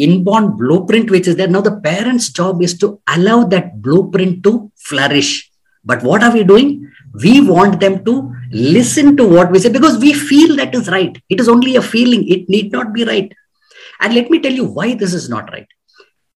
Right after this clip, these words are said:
Many of the children, the moment the entrance exam results are out, there are few of them, even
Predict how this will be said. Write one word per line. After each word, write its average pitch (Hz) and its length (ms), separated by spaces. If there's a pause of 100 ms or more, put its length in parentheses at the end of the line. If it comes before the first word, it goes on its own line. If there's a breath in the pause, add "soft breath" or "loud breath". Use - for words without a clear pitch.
(240)
Many 240 440
of 214 160
the 190 80
children, 143 640 (220)
the 143 160
moment 202 480
the 180 200
entrance 156 460
exam 143 380
results 139 400
are 117 180
out, 107 240 (300)
there 180 240
are 240 80
few 240 360
of 180 140
them, 202 180
even 208 540